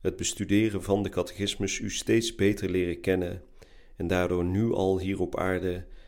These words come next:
steeds vertrouwder worden met het eeuwig leven. Heer God, zend ons uw Heilige Geest. Maak dat hij degene mag zijn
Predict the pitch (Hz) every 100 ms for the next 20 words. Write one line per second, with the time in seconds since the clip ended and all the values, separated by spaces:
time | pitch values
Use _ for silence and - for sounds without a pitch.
0 | - - - - 113 113 - 95 - 101
1 | 110 117 104 90 90 90 85 95 - -
2 | 90 90 92 85 - 80 80 82 - -
3 | - - - - - - - - - -
4 | - - - - - - 101 98 120 127
5 | - - - - 101 107 110 - 104 101
6 | - 95 92 87 82 87 82 82 80 -
7 | - - - - - - - - 87 87
8 | - 85 90 95 95 95 92 90 85 -
9 | 90 90 90